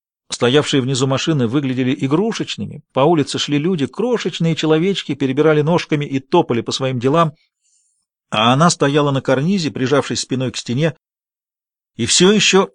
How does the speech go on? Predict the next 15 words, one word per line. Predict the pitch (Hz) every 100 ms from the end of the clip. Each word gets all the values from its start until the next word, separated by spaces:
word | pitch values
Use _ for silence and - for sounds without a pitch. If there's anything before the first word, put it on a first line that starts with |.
| _
держась | 127 175 180 175 143 135
одной | 131 139
рукой | 131 131 165
за | 131
раму | 135 123
окна. | 135 135 113 - _ _ _ _ _ _ _ _
Казалось | 120 110 156 151 - _
невероятным, | 127 139 180 170 117 101 104
что | -
её | 117 117
до | 110
сих | - -
пор | 110
не | 107
заметили, | 113 139 175 139 90